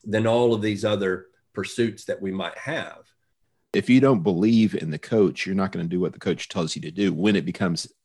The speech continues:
Speaker 2: inconvenient or painful to do that. And God asks seemingly ridiculous things out of us, crazy things, things that we would never do for ourselves, just like a coach would.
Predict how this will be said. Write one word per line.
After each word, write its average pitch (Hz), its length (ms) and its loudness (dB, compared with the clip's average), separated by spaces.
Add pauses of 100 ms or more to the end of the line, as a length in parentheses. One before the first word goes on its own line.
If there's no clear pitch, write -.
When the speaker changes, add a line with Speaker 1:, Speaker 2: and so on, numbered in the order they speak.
Speaker 2:
inconvenient 98 680 2
or 80 60 -2
painful 85 520 -10
to - 100 -18
do 90 240 -8
that. - 400 -12 (760)
And 92 340 0
God 104 380 2
asks 90 640 -2 (540)
seemingly 104 680 0
ridiculous 101 680 -4
things 71 320 -10
out 69 180 -12
of 67 200 -14
us, - 260 -18
crazy 117 560 -6
things, - 340 -14
things 110 200 -4
that 113 100 0
we 110 160 -2
would 92 260 -4
never 92 640 -2 (420)
do 139 280 0
for 80 260 -6
ourselves, - 720 -10
just - 240 -6
like 104 180 -2
a 101 40 -10
coach - 440 -4
would. - 300 -18